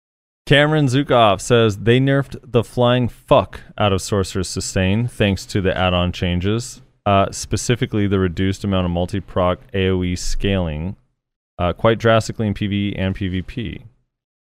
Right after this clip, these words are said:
I don't know how you could possibly feel that way. It literally got buffed by a massive amount."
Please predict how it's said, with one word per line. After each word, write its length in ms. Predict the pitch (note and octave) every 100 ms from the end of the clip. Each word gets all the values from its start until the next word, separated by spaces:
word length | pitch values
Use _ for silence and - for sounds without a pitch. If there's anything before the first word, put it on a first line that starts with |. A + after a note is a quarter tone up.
| _ -
I 340 | G2 G#2+ - _ _ _ _ _ _ _
don't 220 | A#2 A2+
know 160 | A2+ G#2
how 260 | E2 F#2+
you 200 | F#2+ F#2
could 180 | F2+ F2+
possibly 480 | - E2+ E2 - D#2+
feel 220 | - E2
that 180 | D#2+ D2
way. 240 | D2 D#2 E2
It 120 | F#2+
literally 440 | F2+ F#2+ G#2 G#2
got 240 | F#2 F2 C2+
buffed 420 | C#2+ E2 - - _ _ _ _ _ _ _ _ _
by 120 | G2
a 60 | F#2
massive 440 | F2+ E2+ E2+ F#2+
amount." 340 | D#2+ D#2+ D2